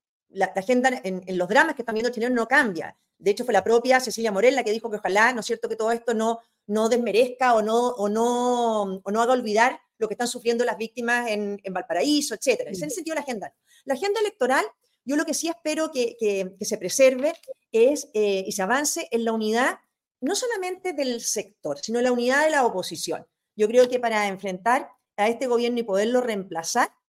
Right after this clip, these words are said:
se requiere una unidad de las oposiciones. Cada oposición puede tener perfiles distintos, ¿no es cierto? Tenemos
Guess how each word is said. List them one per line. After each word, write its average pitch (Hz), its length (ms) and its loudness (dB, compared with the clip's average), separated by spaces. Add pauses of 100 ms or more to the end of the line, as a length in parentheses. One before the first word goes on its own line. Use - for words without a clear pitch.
(120)
se 233 160 -2
requiere 247 640 0
una 262 360 0
unidad 226 500 0
de 302 100 -4
las 269 260 -4
oposiciones. 190 720 -2
Cada 339 320 2
oposición 269 440 -6
puede 262 160 0
tener 240 220 -2
perfiles 247 400 0
distintos, 233 460 -4
¿no 170 60 -8
es 175 40 -8
cierto? 220 320 -2
Tenemos 214 420 -2